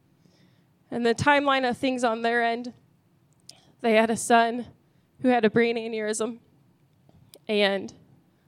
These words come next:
on June third, um, multiple tests were ra-, run,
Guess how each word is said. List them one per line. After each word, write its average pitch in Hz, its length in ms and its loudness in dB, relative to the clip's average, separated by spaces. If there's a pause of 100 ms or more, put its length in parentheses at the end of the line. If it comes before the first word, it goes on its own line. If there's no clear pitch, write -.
(120)
on 233 180 0
June 226 220 -2
third, 233 420 2 (920)
um, 202 420 -6
multiple 233 400 2
tests 220 380 0
were 233 80 -2
ra-, 220 240 0
run, 220 480 0